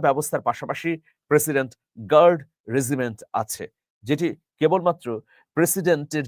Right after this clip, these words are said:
জন্য ব্যবহৃত হয়ে থাকে। কিন্তু অতি গুরুত্বপূর্ণ ব্যক্তি হবার কারণে বেগম খালেদা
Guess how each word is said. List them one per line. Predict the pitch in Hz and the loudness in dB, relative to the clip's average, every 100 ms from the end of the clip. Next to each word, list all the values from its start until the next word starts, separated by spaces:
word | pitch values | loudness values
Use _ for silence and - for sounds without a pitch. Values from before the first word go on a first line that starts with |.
| 120 | -4
জন্য | 123 143 190 - 101 | -6 -6 -10 -12 0
ব্যবহৃত | 120 131 170 170 135 | 2 4 0 -2 -4
হয়ে | 104 95 | -6 -8
থাকে। | 104 156 233 | -6 -4 -2
কিন্তু | 226 196 - _ - 185 | 2 2 0 _ 4 6
অতি | 196 233 147 | 6 2 -2
গুরুত্বপূর্ণ | 208 - 220 202 202 170 | -2 -2 -4 -2 -4 -4
ব্যক্তি | 151 - 185 | -6 -6 -4
হবার | 175 170 160 113 | 2 0 2 0
কারণে | 123 160 101 107 _ _ - | 2 0 -6 -12 _ _ -2
বেগম | 135 139 143 | -2 -2 -6
খালেদা | - 131 151 | -6 -4 -2